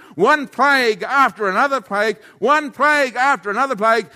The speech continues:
and every one of those plagues didn't touch you.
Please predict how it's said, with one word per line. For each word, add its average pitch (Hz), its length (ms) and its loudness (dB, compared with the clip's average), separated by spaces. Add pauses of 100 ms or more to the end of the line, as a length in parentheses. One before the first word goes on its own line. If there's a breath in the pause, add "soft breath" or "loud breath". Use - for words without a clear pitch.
and 240 180 -4
every 330 460 0
one 311 280 2
of 302 80 -2
those 247 220 -2
plagues 240 400 -4
didn't 226 400 -8
touch 320 460 -2
you. 214 440 -2